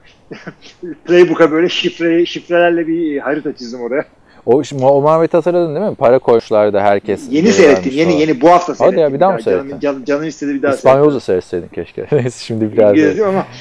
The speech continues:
Speaker 1: ama seyrettim, ondan sonra deli gibi draft, e, şey yaptım. Trade yaptım <laughs> fantezide.
Speaker 2: O olay bu arada gerçekten, e, sinirleniyor biliyorsun değil mi? Oakland Raiders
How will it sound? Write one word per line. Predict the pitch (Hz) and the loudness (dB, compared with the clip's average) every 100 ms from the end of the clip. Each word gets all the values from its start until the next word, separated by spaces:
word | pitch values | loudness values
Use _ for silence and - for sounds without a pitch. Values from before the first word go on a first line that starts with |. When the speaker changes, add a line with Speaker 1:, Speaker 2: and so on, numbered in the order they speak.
| 107 - | -18 -4
Speaker 1:
ama | 185 | -2
seyrettim, | - - 160 185 190 | 0 2 4 4 0
ondan | 170 180 | -2 -2
sonra | 196 175 196 151 | -2 -2 -2 0
deli | 165 185 | 0 0
gibi | 175 160 | -2 -2
draft, | 147 165 - _ _ - | 0 0 0 _ _ -12
e, | 143 | -6
şey | 165 | -2
yaptım. | 143 - 120 - | -2 -2 -14 -4
Trade | 156 151 | -2 0
yaptım | 135 - 143 | -2 -4 -14
<laughs> | - | -8
fantezide. | 147 139 143 127 170 - - - | -8 -4 -6 -4 -8 -10 -18 -2
Speaker 2:
O | 127 127 | 2 4
olay | 139 170 160 | 6 4 4
bu | 165 | 2
arada | 170 170 | 4 2
gerçekten, | 147 131 113 117 120 - 135 - 151 123 117 | -2 -6 4 4 4 2 -2 -2 -4 -6 -10
e, | 117 98 | -8 -8
sinirleniyor | - 95 90 90 87 85 | -10 -12 -10 -12 -12 -12
biliyorsun | 92 104 - 104 | -6 -6 -6 -10
değil | 151 | -8
mi? | 135 | -4
Oakland | 104 - 123 - | -4 -4 -12 -6
Raiders | 127 120 147 - | -4 -2 -4 -6